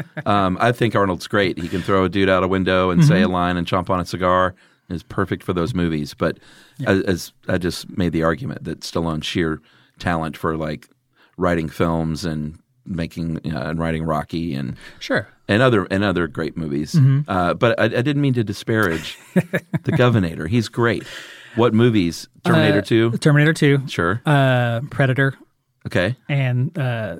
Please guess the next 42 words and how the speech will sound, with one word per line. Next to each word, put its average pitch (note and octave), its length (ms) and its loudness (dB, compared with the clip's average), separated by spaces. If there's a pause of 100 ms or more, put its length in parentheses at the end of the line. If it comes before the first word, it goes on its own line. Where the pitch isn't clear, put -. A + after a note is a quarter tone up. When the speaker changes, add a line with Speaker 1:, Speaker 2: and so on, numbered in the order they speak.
Speaker 2:
the C3 100 -4
first - 280 0
Conan C3+ 340 4
movie. E3 380 2 (640)
Speaker 1:
Oh, C#3 500 2
yeah. G2 380 2
Speaker 2:
I - 40 2
love B2+ 120 2
that A2+ 120 -8
movie A2 200 -6
so A#2 180 -6
much. A2+ 300 -4 (480)
Speaker 1:
Yeah, D3 160 2
what E3 180 2
is C4 180 -2
it F#3 80 2
about C#3 380 2 (640)
sci-fi A2+ 720 0
for F#2 160 -2
you? D#2 400 -4 (1080)
Speaker 2:
Uh, G#3 500 4 (340)
I A3 60 0
don't A#3 140 4
know. A#3+ 260 6 (120)
I E3+ 60 -2
don't F3+ 140 6
know F#3 100 6
if F3 100 0
it's - 460 -6 (600)
because D#3 260 0
of C#3+ 60 2
my, C#3 240 4 (1040)
you D#3 80 0
know, A#2 160 0
my D#3 180 -10
parents D#3+ 440 -2
that F3+ 160 -2
loved F#3 180 2
it F#3 100 -6
so G3 140 0
much, G3 400 0
or C3+ 500 0